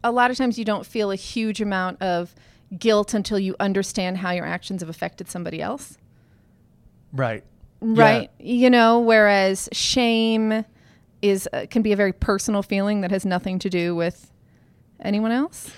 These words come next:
Speaker 2: Yeah. Plus, you know, shame can be like that you, you, you, you take on this, this personal responsibility about, you know, say like a parent's divorce or, you know, like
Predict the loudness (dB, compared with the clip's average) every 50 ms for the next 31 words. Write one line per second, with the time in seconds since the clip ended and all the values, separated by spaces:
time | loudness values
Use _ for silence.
0 | -18 -8 0 4 4 4 4 4 0 -2 0 0 0 0 -2 -2 -2 -2 -2 -4
1 | -4 -4 -4 -4 -6 -6 -6 -6 -6 -4 -4 -4 -4 -4 -4 -6 -8 -12 -18 _
2 | _ _ _ _ -8 -8 -6 -6 -8 -10 -10 -8 -10 -10 -10 -10 -10 -14 -14 -12
3 | -10 -10 -8 -6 -4 -4 -4 -4 -4 -6 -6 -6 -6 -8 -10 -10 _ -10 -12 -12
4 | -10 -6 -6 -6 -6 -6 -8 -8 -8 -8 -8 -8 -10 -10 -10 -10 -12 -10 -8 -8
5 | -8 -8 -8 -10 -12 -12 -12 -12 -12 -12 -12 -14 -16 -18 _ _ _ _ _ _
6 | _ _ -10 -8 -6 -6 -6 -6 -8 -8 -10 -10 -10 -12 -14 -14 -14 -12 -10 -8
7 | -8 -6 -8 -8 -10 -8 -10 -10 -8 -8 -10 -10 -10 -10 -12 -12 -10 -10 -8 -8
8 | -6 -6 -4 -4 -4 -6 -8